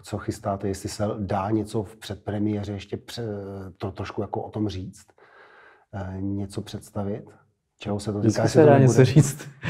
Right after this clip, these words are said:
Speaker 1: jako prozrazování něčeho?
Speaker 2: Mhm. No tak vlastně já jsem před lety udělal seriál Brána smrti. A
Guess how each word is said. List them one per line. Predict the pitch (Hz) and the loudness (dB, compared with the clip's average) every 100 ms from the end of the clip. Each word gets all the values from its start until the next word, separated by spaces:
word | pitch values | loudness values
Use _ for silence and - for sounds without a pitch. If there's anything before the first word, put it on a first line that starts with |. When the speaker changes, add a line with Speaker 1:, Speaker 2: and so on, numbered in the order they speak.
| 170 | 0
Speaker 1:
jako | 107 127 | 2 2
prozrazování | - 104 120 123 120 107 101 101 101 101 | 2 0 2 2 2 2 -2 -4 -6 -8
něčeho? | 101 95 104 120 - - - | -10 -12 -12 -16 -20 -16 -8
Speaker 2:
Mhm. | 110 131 156 - _ _ _ _ _ _ _ _ _ - _ _ _ _ _ _ _ _ _ | -6 -6 -8 -12 _ _ _ _ _ _ _ _ _ -20 _ _ _ _ _ _ _ _ _
No | 110 | -4
tak | 120 135 | -2 0
vlastně | 147 - 165 | 0 2 2
já | 135 | 2
jsem | 131 - 156 156 156 156 147 | 0 -2 0 0 0 -2 -4
před | 147 131 123 | -4 -2 -2
lety | 131 131 - 143 143 143 143 | -2 -6 -6 -4 -2 -4 -6
udělal | 135 120 127 131 135 139 139 139 | -6 -4 -2 -2 -4 -6 -8 -12
seriál | - - 113 127 | -8 0 2 2
Brána | 117 101 101 | 0 0 -2
smrti. | 110 - 123 117 135 143 170 190 _ _ _ _ _ _ _ _ _ _ _ _ _ _ _ _ _ _ - | -4 -8 -14 -10 -10 -8 -12 -16 _ _ _ _ _ _ _ _ _ _ _ _ _ _ _ _ _ _ -8
A | 104 104 110 110 | -4 -4 -4 -4